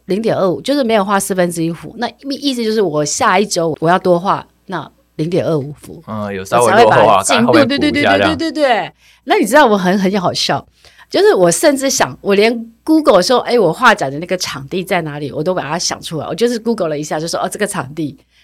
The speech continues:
Speaker 1: 然后我就会看，看一下那个场地，然后我还在想说，哦，那我如果画展的开幕茶会的时候，我要有表演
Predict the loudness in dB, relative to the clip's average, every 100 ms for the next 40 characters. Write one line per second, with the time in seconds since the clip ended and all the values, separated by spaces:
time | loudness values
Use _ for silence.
0 | _ 0 2 0 -2 -4 -4 -6 -6 -6
1 | -6 -8 -12 -16 -14 -14 -16 -20 -8 0
2 | 2 2 0 0 -2 -4 -6 -4 -4 -4
3 | -2 -2 -2 -2 -2 -2 -4 _ 2 2
4 | 2 -4 -8 -6 -6 -6 -8 -10 -8 -4
5 | -4 -4 -6 -8 -10 _ _ -2 2 2
6 | 0 -4 -16 _ _ _ -2 0 0 -4